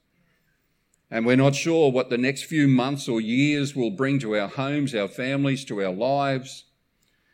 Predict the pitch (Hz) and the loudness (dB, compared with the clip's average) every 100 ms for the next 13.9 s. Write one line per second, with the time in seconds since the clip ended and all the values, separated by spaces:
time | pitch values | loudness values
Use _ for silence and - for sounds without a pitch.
0 | _ 117 135 139 139 147 135 101 110 127 | _ 2 4 4 2 0 0 0 0 0
1 | 135 151 131 120 110 - 143 143 139 113 | -2 -2 -4 -2 -8 -6 -4 -2 0 0
2 | 117 131 131 107 143 131 104 - 117 107 | 0 2 0 -4 -6 -6 -6 -8 -10 -10
3 | 92 - - _ _ _ _ _ _ _ | -12 -16 -20 _ _ _ _ _ _ _
4 | _ _ _ 123 107 139 139 131 131 113 | _ _ _ -2 4 6 6 2 -2 -6
5 | 117 - 151 147 139 - 117 107 - - | -6 -8 -6 -8 -12 -8 -6 -6 -12 -10
6 | 156 147 117 113 104 120 139 - 113 - | -2 0 0 -2 0 0 -2 -4 -6 -4
7 | 113 - 110 - _ - 117 - - 139 | -6 -4 -6 -6 _ -6 -6 -6 -2 0
8 | 143 135 - - 196 202 - - 131 131 | 0 -2 -8 -6 -4 -4 -8 -12 -4 -4
9 | - - 117 170 202 120 110 101 127 113 | -6 -14 -6 -2 -2 0 -4 -4 -4 -2
10 | 110 127 147 104 - _ _ _ _ _ | -4 -4 -6 -8 -12 _ _ _ _ _
11 | _ _ 143 147 151 135 139 113 - _ | _ _ -6 -2 0 0 0 -2 -8 _
12 | _ _ 113 131 190 180 170 147 123 - | _ _ -6 -2 0 0 -2 -4 -6 -8
13 | 160 120 - - 127 139 120 101 | -8 -6 -8 -6 -2 -2 -4 -12